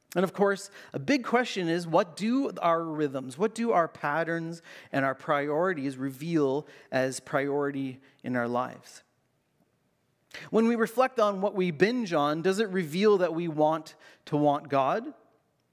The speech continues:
Or does it reveal that we are consumed or obsessed with things other than God? Again, this reflection isn't about whether it's okay to watch T V or read the news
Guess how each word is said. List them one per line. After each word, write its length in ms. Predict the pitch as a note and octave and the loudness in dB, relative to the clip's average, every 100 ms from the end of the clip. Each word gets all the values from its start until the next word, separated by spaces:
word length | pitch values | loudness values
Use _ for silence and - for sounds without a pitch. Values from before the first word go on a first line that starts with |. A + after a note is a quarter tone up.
| _ _ _ _ _ - | _ _ _ _ _ 2
Or 160 | F#3 | 4
does 220 | G#3 G#3+ | 4 2
it 80 | G3 | 0
reveal 480 | F#3 F3 D#3+ G#3 G#3+ | -4 -4 0 4 4
that 160 | F#3+ E3 | 4 0
we 120 | F3 | 0
are 80 | E3+ | 0
consumed 640 | F3+ D#3+ - G3+ G#3 G3+ | -2 -2 -4 -2 -2 0
or 200 | E3 D3+ | 2 0
obsessed 720 | D3+ C#3 - - F#3+ D#3 - | -2 -8 -6 0 0 -2 -10
with 160 | C#3+ - | -10 -6
things 480 | - C#3+ C3+ C#3 - - - | -4 -2 -4 -6 -14 -20 -2
other 260 | D3+ D#3+ C3+ | 0 0 -2
than 180 | A#2+ A#2 | -6 -12
God? 280 | A#2+ - _ _ _ _ _ _ _ _ _ _ _ _ _ _ - - | -14 -16 _ _ _ _ _ _ _ _ _ _ _ _ _ _ -20 -2
Again, 460 | - G#3 E4 C4+ B3+ | 0 4 4 4 -2
this 160 | C4+ B3+ | -6 -4
reflection 480 | - C4+ C#4+ B3 | 0 2 2 -2
isn't 200 | A3 A3 | -2 -2
about 220 | G#3+ G3 F3+ | 2 2 4
whether 300 | F3+ G3+ F#3+ | 4 4 0
it's 100 | E3+ | -2
okay 500 | D3+ E3+ A#3 D4 G#3+ | -4 0 0 0 2
to 80 | |
watch 340 | E3+ C#3+ C3+ - | 4 4 2 -6
T 160 | E3+ | -8
V 260 | C3 C#3 D3+ | -4 -2 0
or 80 | C#3 | 0
read 240 | D3 D3 | -2 0
the 80 | C#3+ | 0
news 400 | C3+ C3+ C#3+ | 2 2 0